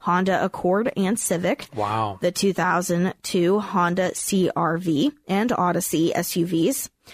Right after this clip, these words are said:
Speaker 1: The two thousand three Honda Pilot, the two thousand two and two thousand three Acura three point two T L, and the two thousand three Acura three point,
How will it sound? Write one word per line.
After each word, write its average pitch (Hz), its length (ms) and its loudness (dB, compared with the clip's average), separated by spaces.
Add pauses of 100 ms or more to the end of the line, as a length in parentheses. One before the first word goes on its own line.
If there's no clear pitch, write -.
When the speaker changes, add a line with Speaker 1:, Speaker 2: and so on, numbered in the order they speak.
(160)
Speaker 1:
The 214 100 0
two 226 180 2
thousand 196 440 2
three 190 280 2
Honda 185 340 0
Pilot, 190 600 0 (360)
the 175 80 0
two 180 200 2
thousand 180 380 0
two 190 280 2
and 202 120 0
two 202 180 2
thousand 170 380 0
three 175 360 0
Acura 208 520 0
three 180 280 0
point 170 320 -4
two 180 440 2 (100)
T 247 300 0
L, 147 320 0 (300)
and 262 300 0
the 233 180 0
two 226 300 2
thousand 214 440 0
three 180 320 2
Acura 196 480 0
three 269 280 0
point, - 580 -4